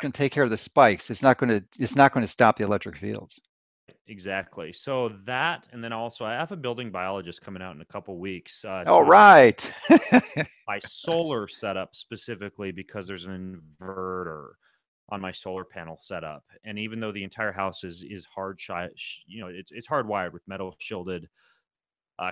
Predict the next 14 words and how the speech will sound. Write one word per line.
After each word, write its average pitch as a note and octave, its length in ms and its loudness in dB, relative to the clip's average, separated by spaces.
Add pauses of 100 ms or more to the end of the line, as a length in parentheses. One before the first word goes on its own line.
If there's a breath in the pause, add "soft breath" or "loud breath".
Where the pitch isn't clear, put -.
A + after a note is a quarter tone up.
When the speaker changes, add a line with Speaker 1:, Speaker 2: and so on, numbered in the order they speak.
Speaker 2:
cat A2+ 260 -8
six - 260 -12
Ethernet F2+ 480 -12
cable. E2+ 460 -14
You G2+ 80 -20
can't A#2 240 -12
connect G#2+ 260 -14
to G2+ 60 -16
Wi-Fi. D#2+ 640 -10 (680)
Uh, F2+ 200 -6
there's F2 160 -10
almost G2+ 320 -10
no G#2+ 180 -6
Bluetooth F#2+ 400 -12